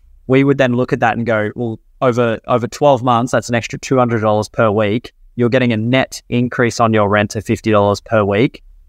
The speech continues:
and, and you're paying off a new bathroom with the capital appreciation." So looking at what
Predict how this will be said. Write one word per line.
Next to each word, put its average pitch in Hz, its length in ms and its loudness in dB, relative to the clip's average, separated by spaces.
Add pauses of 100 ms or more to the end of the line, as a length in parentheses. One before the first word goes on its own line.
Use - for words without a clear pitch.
(100)
and, 120 380 0 (160)
and 117 220 0
you're 113 100 0
paying 110 340 -2
off 104 160 0
a 117 40 -2
new 107 120 0
bathroom 101 500 0
with 101 120 -4
the 110 80 -12
capital 104 440 -2
appreciation." 98 720 -4 (580)
So 120 300 0
looking 151 380 2
at 156 160 0
what 131 300 0